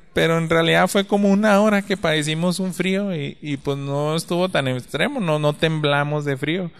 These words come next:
simplemente nos despertó y se sentía incómodo. Yo decía, y fíjate, o sea,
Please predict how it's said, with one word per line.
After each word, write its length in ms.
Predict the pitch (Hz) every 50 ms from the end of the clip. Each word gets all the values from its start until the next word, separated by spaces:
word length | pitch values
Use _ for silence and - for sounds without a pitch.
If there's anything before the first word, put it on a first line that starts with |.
| - - - - - -
simplemente 540 | 151 139 131 139 147 147 147 147 147 156 156
nos 160 | 151 143 135
despertó 600 | 131 127 123 - - 127 123 123 127 127 131 131
y 160 | 139 139 135
se 160 | 123 - 135
sentía 400 | 123 131 123 123 123 - 127 127
incómodo. 460 | 135 143 135 135 151 165 160 151 156 - - - - - - - - - -
Yo 60 | -
decía, 680 | 151 156 151 - 160 156 143 143 135 135 135 135 139 -
y 140 | - 143 135
fíjate, 540 | 123 - 143 131 - 170 165 - 180 170 165
o 80 | 160 151
sea, 460 | 151 151 151 156 156 156 151 -